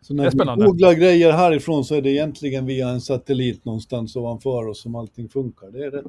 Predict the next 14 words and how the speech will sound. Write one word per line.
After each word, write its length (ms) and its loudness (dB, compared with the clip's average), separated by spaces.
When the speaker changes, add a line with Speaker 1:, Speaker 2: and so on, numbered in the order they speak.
Speaker 2:
Ja, 340 -2
så 120 -6
Speaker 1:
rätt 40 -6
Speaker 2:
snart 300 0
är 20 -16
vi 60 -2
Speaker 1:
spännande. 260 2
Speaker 2:
via 140 0
satellitlänk 640 -4
på 100 -6
riktigt, 480 -10
kanske 220 -4
via 180 -2
Starlink. 760 -6